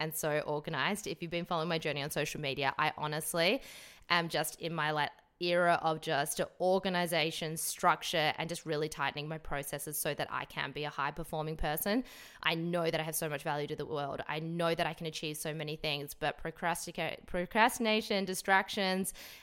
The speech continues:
and, uh, feeling overwhelmed and taking on too much and not being organized with the too much has been a downfall in the past. So I'm a constant evolution of myself. So if I'm telling you that I'm able to do it, then know that you are able to do it too. Guys,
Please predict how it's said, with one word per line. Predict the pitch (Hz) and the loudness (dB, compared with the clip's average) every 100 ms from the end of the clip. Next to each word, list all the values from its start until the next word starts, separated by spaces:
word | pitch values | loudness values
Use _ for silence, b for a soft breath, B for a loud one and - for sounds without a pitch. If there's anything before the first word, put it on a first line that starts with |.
| B | B
and, | 175 170 160 160 | 6 8 6 2
uh, | 180 175 | 2 2
feeling | - 175 175 | 2 0 2
overwhelmed | 170 165 170 151 151 160 165 | 0 2 0 2 2 2 -2
and | 170 | -6
taking | - 156 165 | -4 -4 -2
on | 160 | -6
too | - 160 | -4 -4
much | 151 139 - | 0 0 0
and | 156 | -4
not | 160 | -4
being | - 175 | -2 -4
organized | - 147 156 170 185 - - | -2 -4 -2 -2 -2 -4 -6
with | 196 | -6
the | 196 | -4
too | - 185 | -4 -2
much | 180 208 330 - B B | 2 2 2 -4 B B
has | 190 180 | 2 4
been | - 165 | 2 -2
a | |
downfall | 165 143 151 156 | 2 2 0 -4
in | |
the | 151 | -4
past. | 165 156 214 | 0 2 2
So | - 160 123 | 0 0 -2
I'm | 147 | -4
a | 151 | -6
constant | 165 147 175 - | -8 -8 -10 -10
evolution | 139 143 147 156 | -8 -6 -6 -6
of | 127 | -6
myself. | 127 - - - | -4 -4 -6 -6
So | - 143 | -4 -2
if | - - | -2 0
I'm | 175 190 | 2 2
telling | 214 180 175 | 0 -2 -2
you | 165 | -2
that | 165 | 0
I'm | 147 151 | 0 0
able | - 151 | -4 -4
to | 156 | -4
do | 156 147 | -2 -2
it, | - | -2
then | 156 151 | -4 -2
know | 151 156 160 160 B B - | -2 0 -2 -6 B B -6
that | 156 | -4
you | 160 | -2
are | 139 | -4
able | - 151 | -4 -4
to | 143 | -6
do | 143 127 | -4 -6
it | 120 | -6
too. | - 117 160 180 - | -8 -8 -10 -14 -10
Guys, | - 170 165 - | 0 2 2 -2